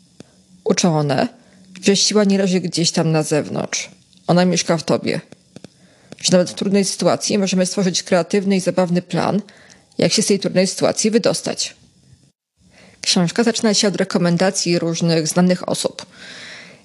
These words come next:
Nie wiem, czy kojarzycie takie krótkie formy na okładce książki, gdzie jakaś znana postać w kilku słowach poleca lekturę.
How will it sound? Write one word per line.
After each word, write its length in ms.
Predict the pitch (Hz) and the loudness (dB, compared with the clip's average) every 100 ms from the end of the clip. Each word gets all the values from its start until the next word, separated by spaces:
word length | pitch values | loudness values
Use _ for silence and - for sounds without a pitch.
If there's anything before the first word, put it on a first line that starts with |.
| - | 0
Nie 80 | 175 | 2
wiem, 120 | 170 | 2
czy 120 | - | -2
kojarzycie 360 | 175 170 - 175 | -2 -2 0 0
takie 320 | 139 - 151 | 0 0 -2
krótkie 420 | - 196 - 185 | 0 -2 0 -2
formy 380 | - 185 170 165 | 0 -2 0 0
na 140 | 143 | 0
okładce 480 | 156 - 170 - 180 | 0 0 -2 -2 -4
książki, 680 | - 165 151 - - - - - - - - | -2 -2 -2 -4 -4 -4 -4 -8 -20 -20 -6
gdzie 160 | 175 170 | 0 2
jakaś 280 | 170 185 165 | 2 0 0
znana 280 | 190 190 180 | 0 0 0
postać 480 | 156 180 - 180 | -2 0 0 -2
w 20 | - | -2
kilku 300 | 196 - 180 | -6 -4 -2
słowach 420 | 185 170 160 - | 0 2 0 0
poleca 360 | 180 160 - | 0 0 0
lekturę. 460 | 131 - 151 - | -2 -4 -4 -4